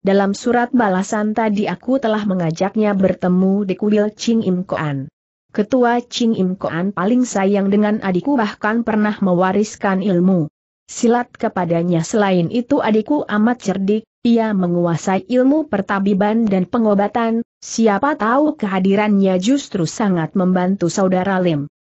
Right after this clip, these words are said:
Kemudian setelah berhenti sejenak, tambahnya, "Waktu sudah siang, marilah kita melanjutkan perjalanan." "Saudara Li," tiba-tiba Ye Xiao Liong berkata sambil menepuk kudanya,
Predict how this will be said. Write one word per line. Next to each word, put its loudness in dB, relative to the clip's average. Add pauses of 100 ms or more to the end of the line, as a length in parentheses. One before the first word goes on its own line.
(320)
Kemudian 4
setelah -2
berhenti 0
sejenak, 0 (240)
tambahnya, 0 (240)
"Waktu 0
sudah 0
siang, -2 (240)
marilah 0
kita -4
melanjutkan -4 (400)
perjalanan." 0 (400)
"Saudara 0
Li," 0 (160)
tiba-tiba 4
Ye 4
Xiao 2
Liong 4
berkata -4
sambil 0
menepuk 0
kudanya, 0